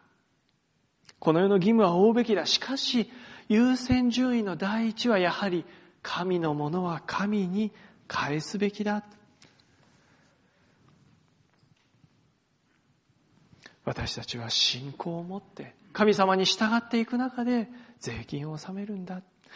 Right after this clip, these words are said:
税金を納めること、そして神様を信じること、それは決して相反することじゃないよ。イエス様はこのようにおっしゃられました。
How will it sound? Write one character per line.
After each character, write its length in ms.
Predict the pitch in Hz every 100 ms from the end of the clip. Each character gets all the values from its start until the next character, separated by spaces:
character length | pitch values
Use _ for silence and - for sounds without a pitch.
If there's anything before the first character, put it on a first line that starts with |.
| -
税 200 | - 180
金 220 | 180 196 196
を 40 |
納 220 | 180 190
め 80 | 208
る 60 | 202
こ 140 | 175
と、 180 | 190 185
そ 140 | 190
し 80 | -
て 80 | 202
神 180 | 220 208
様 180 | 214
を 60 | 196
信 240 | - 220
じ 140 | 220 233
る 80 | 220
こ 100 | 190
と、 80 |
そ 140 | 165 208
れ 60 |
は 80 | 247
決 200 | 262 247
し 20 | -
て 140 | 247 - -
相 280 | - 226 247
反 240 | - 214 220
す 120 | 254
る 120 | 247
こ 100 | 233
と 100 | 202
じ 100 | 180
ゃ 40 |
な 180 | 175 185
い 120 | 185
よ。 160 | 170 208 - - _ _ _ _ _ -
イ 60 |
エ 80 | 123
ス 80 | 113
様 180 | 117 113
は 80 | 113
こ 140 | 123
の 80 | 127
よ 80 | 175
う 40 |
に 120 | 202
お 80 | 120
っ 20 |
し 160 | 113 -
ゃ 60 | 139
ら 100 | 135
れ 80 |
ま 100 | 139
し 120 | 143 -
た。 220 | -